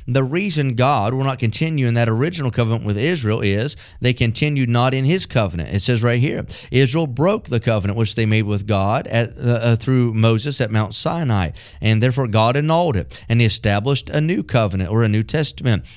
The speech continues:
As a result, God now is therefore regarded them not. That means God now no longer regards Israel as remaining in that former covenant. The, now, I'm not trying to say Israel is still not a covenant people with God. They are. We don't believe in replacement theology at all.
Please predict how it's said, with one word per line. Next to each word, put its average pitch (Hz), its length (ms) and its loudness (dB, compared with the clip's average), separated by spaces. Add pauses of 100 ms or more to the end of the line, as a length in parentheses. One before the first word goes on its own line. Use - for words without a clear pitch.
(140)
As 117 160 2
a 113 60 -2
result, 120 360 0
God 120 240 2
now 123 240 2
is 110 140 -2
therefore 127 440 -2
regarded 113 800 0
them 98 440 -2
not. 143 420 0 (220)
That 113 120 0
means 117 200 0
God 113 380 0
now 113 200 2
no 127 180 0
longer 123 280 0
regards 113 400 0
Israel 123 580 -2 (180)
as 110 200 2
remaining 131 480 2
in 123 180 2
that 117 400 0
former 110 380 -2
covenant. 120 540 0 (200)
The, 127 220 0 (260)
now, 120 340 2
I'm 117 140 4
not 143 240 2
trying 127 200 0
to 117 40 -2
say 113 160 -2
Israel 123 400 2
is 110 160 0
still 135 240 -2
not 117 140 0
a 101 40 -2
covenant 113 320 0
people 104 180 -2
with 101 100 -8
God. 131 240 2
They 107 120 2
are. 117 280 4
We 117 100 0
don't 131 140 0
believe 123 200 0
in 110 60 0
replacement 120 300 2
theology 110 640 0
at 95 180 0
all. 139 460 2